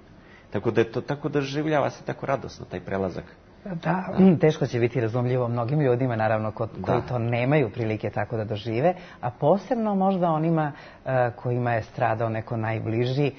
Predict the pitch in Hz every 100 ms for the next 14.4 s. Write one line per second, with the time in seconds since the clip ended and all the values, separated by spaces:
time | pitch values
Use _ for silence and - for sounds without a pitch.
0 | - - - 117 117 117 117 123 113 117
1 | 113 120 123 117 - - 120 120 117 -
2 | - - - - 131 117 120 110 - 147
3 | 110 - - 113 113 110 110 98 107 110
4 | 117 110 110 131 110 110 113 120 117 -
5 | 120 120 113 117 110 - - - 143 120
6 | 117 120 110 120 117 123 131 127 - -
7 | - - - 208 202 123 - - 127 127
8 | 117 135 107 113 - - - 131 - 117
9 | 120 117 117 151 170 190 202 135 113 113
10 | 110 120 117 127 123 - - - - 123
11 | 120 113 113 120 - - - - - -
12 | 117 139 135 147 143 127 98 127 131 113
13 | 117 147 151 - 98 90 87 - 101 87
14 | 85 80 67